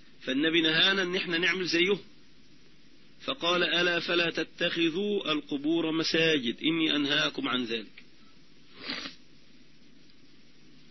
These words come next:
وعن أبي سعيد الخدري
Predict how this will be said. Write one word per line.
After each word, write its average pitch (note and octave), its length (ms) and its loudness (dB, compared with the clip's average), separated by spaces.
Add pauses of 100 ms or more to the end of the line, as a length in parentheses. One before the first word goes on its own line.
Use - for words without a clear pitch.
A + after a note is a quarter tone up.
(280)
وعن D3+ 220 0
أبي F3 200 4
سعيد F3+ 460 6 (3500)
الخدري D#3+ 680 0